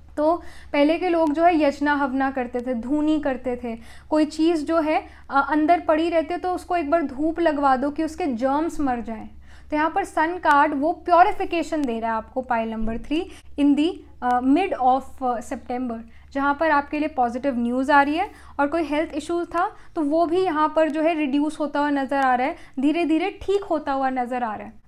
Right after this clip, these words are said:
तो ये चीज़ यहाँ पर दिख रही है। And we have nine of pentacles, which is definitely showing कि आप जो हो अपनी लाइफ में, especially जो सितंबर का मंथ है, इसके end of September में काफ़ी खुश हो। And even if you are alone, then also you are happy,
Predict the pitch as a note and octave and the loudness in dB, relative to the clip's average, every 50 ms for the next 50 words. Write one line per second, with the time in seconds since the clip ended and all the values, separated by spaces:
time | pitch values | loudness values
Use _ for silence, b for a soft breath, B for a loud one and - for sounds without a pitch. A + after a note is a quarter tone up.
0 | - - C#4+ C4+ C4+ C#4 C4+ - D4+ C#4+ C#4 C4+ C4 B3 A#3 - B3 A#3 G#3 A3+ | -6 -2 0 2 2 2 0 0 -2 -2 0 0 -2 -2 -2 -4 -4 -6 -4 -6
1 | A3+ - B3 C4 C#4 D#4 F4+ D4+ C#4 D4 C#4+ D4 C#4+ D4 D#4+ E4 F4 F4 D#4+ D4 | -8 -6 -4 -2 0 2 2 2 2 2 2 2 2 2 2 4 4 4 2 2
2 | B3+ B3 B3+ C4+ C#4+ C#4+ - C4 A#3+ A#3+ B3 A#3+ D4+ E4 E4 - C#4+ C#4+ D4 D#4+ | 0 0 -2 -4 -6 -4 -6 -6 -6 -6 -6 -6 -6 -6 -4 -4 -6 -6 -4 -6
3 | D4 B3 A#3+ C4 B3+ B3+ F#4 F#4+ G#4 G4+ F#4 G4 G4 E4+ - - E4 C#4 C4 B3 | -4 -2 -2 -2 -2 -4 -6 -6 -6 -6 -4 -4 -4 -4 -4 -2 -2 -2 0 -2
4 | A#3 B3 D4+ E4 B B B B B - D#4+ C#4+ C#4+ C4+ C#4 C#4+ D#4 D4+ D4+ B3 | -2 -4 -6 -8 B B B B B -4 -4 -2 2 4 4 4 4 2 -2 -4
5 | C#4 D#4 D4+ C#4+ C4 C4 C4+ D#4+ F#4+ F#4+ F#4 - C4 C4+ - E4+ F4 F#4 F4+ D4+ | 0 0 0 2 2 2 2 2 2 -2 -2 -4 -4 -4 -2 -6 -4 -2 -2 0
6 | C#4+ C4 B3+ B3+ C4+ B3+ - C#4 B3 B3 B3+ - - C#4 C#4 C#4 - D4+ C#4+ C#4 | 2 2 2 2 -2 -4 -6 -6 -6 -6 -8 -8 -6 -8 -8 -6 -6 -6 -6 -6
7 | B3+ B3+ B3+ C4+ - - - - B3 A#3+ B3+ C4 B3+ - C#4+ C4 B3 A#3+ A#3+ A#3 | -6 -8 -10 -10 -12 -12 -12 -12 -10 -8 -6 -6 -6 -4 -6 -4 -4 -6 -4 -6
8 | A#3 A3+ - B3+ D4+ B B B B B B B C#4+ C#4+ - E4 - B3+ C4+ C#4+ | -6 -6 -6 -10 -10 B B B B B B B -8 -6 -4 -4 -2 0 2 4
9 | D#4 F4 F4 - - D4+ - - C4 C4 B3+ B3+ C4 C4 C4+ D#4+ D#4 - C4+ C4 | 4 2 2 2 -4 -4 -2 -2 -4 -2 0 -2 -2 0 -2 -2 0 0 -2 -2
10 | - - D4 C#4+ - - D#4 D#4+ D#4+ D#4 - D#4+ D#4+ E4+ E4+ B B B B B | 0 -4 -6 -6 -6 -6 -6 -6 -6 -4 -4 -2 -2 -2 -4 B B B B B
11 | B C#4 C#4 C#4 C4 D4 D#4 F4 E4+ G4 G#4 G4 D4 D#4 D4 D#4 D#4 D4+ D#4+ D#4+ | B -2 -2 -2 0 0 -2 -2 0 -2 -2 -2 -2 -4 -4 -4 -2 -2 0 0
12 | D#4+ D#4+ D#4 D#4 D4 - - C4 C4 C4+ C#4 D4 - C4 C#4 C4+ C4+ C4 C#4 D4 | 2 0 0 0 -2 0 4 6 6 6 6 4 2 0 0 2 2 2 2 0
13 | C#4 C#4 C#4+ D4 D4 C4+ C4+ - - C#4+ B3+ B3 B3 A#3+ G#3+ F3+ - - G#3+ | 0 0 0 0 0 -2 -4 -4 -4 -2 0 0 0 -2 -6 -12 -12 -14 -20